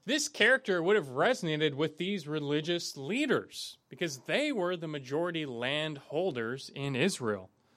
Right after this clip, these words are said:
Already, they're going to identify with this landowner, and we'll see how Jesus uses that against them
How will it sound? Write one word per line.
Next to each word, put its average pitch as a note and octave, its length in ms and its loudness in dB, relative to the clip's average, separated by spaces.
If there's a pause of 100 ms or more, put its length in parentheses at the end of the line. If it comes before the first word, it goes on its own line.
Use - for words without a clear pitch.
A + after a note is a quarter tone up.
(840)
Already, A3 380 8
they're F3 180 2
going A#3+ 220 0
to A3 120 0
identify D#3+ 600 0
with C#3+ 400 0
this D3 340 -2
landowner, C3+ 1000 -2
and A2+ 120 -4
we'll B2+ 100 0
see C#3+ 160 -6
how C3+ 120 0
Jesus B2 580 -8 (200)
uses C3 520 -4
that A#2+ 340 2
against A#2+ 480 -4
them G#2 300 -6